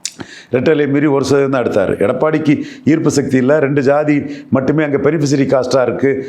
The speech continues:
மற்ற ஜாதிகளுக்கு அங்க ஒண்ணுமில்லைன்னு சொல்லும்போது, பலனளிக்காத சம்பவங்கள்ல பறையர், செங்குந்தர்,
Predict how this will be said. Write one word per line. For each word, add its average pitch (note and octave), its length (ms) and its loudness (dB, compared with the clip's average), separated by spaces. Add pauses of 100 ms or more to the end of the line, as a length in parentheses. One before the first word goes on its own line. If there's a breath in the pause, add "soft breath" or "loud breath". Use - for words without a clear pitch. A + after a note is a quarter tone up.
(200 loud breath)
மற்ற C3+ 220 2
ஜாதிகளுக்கு D3 480 0
அங்க C3 140 0
ஒண்ணுமில்லைன்னு C#3 520 -2
சொல்லும்போது, B2 640 -2 (240 loud breath)
பலனளிக்காத D3 560 0
சம்பவங்கள்ல A#2+ 640 -2
பறையர், B2 420 0
செங்குந்தர், A#2+ 560 0